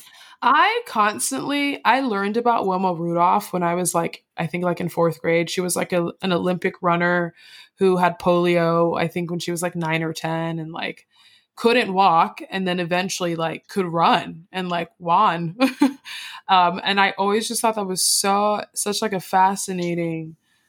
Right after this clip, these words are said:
story. And I always, like, wanted that. I think a, a movie was made about her life, like, a long time ago, but I always thought that would be very, like, a cool role to play, like, you know, someone who struggled very early in their life and, like, goes on to do something incredibly triumphant,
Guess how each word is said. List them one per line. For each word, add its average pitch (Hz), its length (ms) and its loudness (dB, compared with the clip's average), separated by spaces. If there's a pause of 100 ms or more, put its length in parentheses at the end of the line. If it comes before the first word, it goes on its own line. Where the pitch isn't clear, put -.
story. 208 760 0 (420)
And 185 140 2
I 180 80 4
always, 196 500 0
like, 180 200 0
wanted 175 420 -2
that. 170 200 2
I 226 120 2
think 392 260 0
a, 262 180 2 (120)
a 190 100 -4
movie 196 340 2
was 175 300 2
made 165 160 2
about 160 200 2
her 160 100 0
life, 165 260 0
like, 165 120 -2
a 170 60 0
long 165 240 2
time 170 280 -2
ago, 165 240 -4
but 196 160 0
I 226 80 2
always 262 260 2
thought 226 180 2
that 202 100 2
would 196 140 0
be 190 140 0
very, 180 560 0
like, 180 140 -2
a 180 80 -2
cool 196 460 0
role 175 240 4
to - 120 -6
play, 160 400 2
like, 160 320 -2
you 175 60 -2
know, 165 180 0
someone 170 360 -4
who 160 360 -2 (440)
struggled 180 800 2
very 175 360 2
early 165 280 2
in 160 80 2
their 156 140 0
life 156 320 2
and, 165 120 -4
like, 165 460 -2
goes 170 260 2
on 170 120 2
to 160 80 -4
do 180 120 -6
something 160 280 -2
incredibly 160 560 -2
triumphant, 156 760 -6